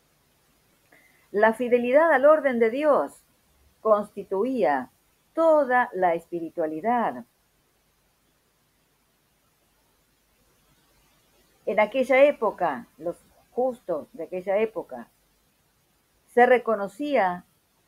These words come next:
que cada momento trae consigo un deber que hay que cumplir con fidelidad. Y eso bastaba para que los espirituales de entonces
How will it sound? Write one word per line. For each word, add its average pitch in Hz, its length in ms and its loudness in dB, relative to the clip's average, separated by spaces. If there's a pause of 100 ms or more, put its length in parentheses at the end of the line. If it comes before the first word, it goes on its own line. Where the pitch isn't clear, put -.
(140)
que 220 220 0
cada 330 320 2
momento 233 720 -4
trae 208 480 0
consigo 175 800 -8 (420)
un 294 300 0
deber 247 600 2 (540)
que 220 140 4
hay 208 160 4
que - 120 -8
cumplir 185 760 -8
con 330 320 0
fidelidad. 247 760 -6 (2500)
Y 285 200 -2
eso 359 260 -2
bastaba 247 720 -4 (500)
para 214 300 2
que 233 300 0
los 202 260 -6
espirituales 196 1120 -2
de 175 160 -6
entonces 170 800 -8